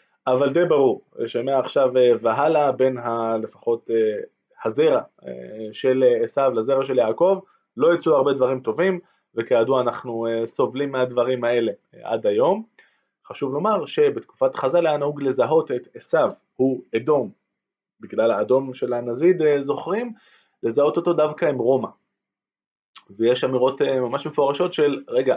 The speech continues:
איך, איך הגענו למצב הזה שרומא שעבדה אותנו?" והתשובה היא שאלוהים פשוט החזיר לנו, אה, כי יעקב לקח במרמה את הברכה הזאת, זה דבר שחז"ל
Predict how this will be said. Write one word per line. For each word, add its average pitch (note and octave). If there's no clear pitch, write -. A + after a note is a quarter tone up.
איך, F#3
איך G3+
הגענו F3+
למצב D3
הזה C#3+
שרומא C#3
שעבדה A#2
אותנו?" D#3+
והתשובה B2+
היא F#3
שאלוהים C#3+
פשוט D3
החזיר C#3
לנו, G#2+
אה, G#2+
כי C3
יעקב B2+
לקח B2
במרמה A2+
את C3
הברכה A2+
הזאת, C#3+
זה G2+
דבר G#2+
שחז"ל A2+